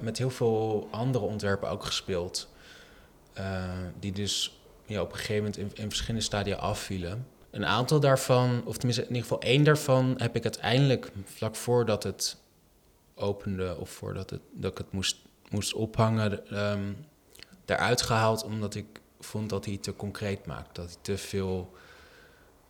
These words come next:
van de som liet zien. Het was een, een, een, een situatie waarin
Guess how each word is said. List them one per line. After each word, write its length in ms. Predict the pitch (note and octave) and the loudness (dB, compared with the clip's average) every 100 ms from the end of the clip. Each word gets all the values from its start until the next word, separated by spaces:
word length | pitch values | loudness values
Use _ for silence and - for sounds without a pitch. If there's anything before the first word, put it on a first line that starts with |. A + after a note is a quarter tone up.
| _ - | _ -20
van 180 | - G2+ | -8 -4
de 80 | F#2 | -2
som 360 | - G2 G2+ F#2+ | -2 0 0 -2
liet 220 | E2 - | -2 -4
zien. 360 | - D2 D2+ - - - - - _ - - | -4 -8 -12 -16 -20 -20 -20 -20 _ -20 -10
Het 100 | F2 | -4
was 160 | F2+ | -2
een, 180 | F2 F2 G2+ F2 - | -2 -6 -10 -12 -12
een, 180 | G2 - - | -14 -16 -18
een, 240 | F2 F2+ F2 F2 - - | -16 -14 -16 -18 -14 -4
een 80 | |
situatie 680 | F#2+ - F2+ F#2 F#2 - F2+ | -4 -4 -2 0 2 0 -2
waarin 500 | F2 F2 F2+ F2+ | -2 -2 -2 -2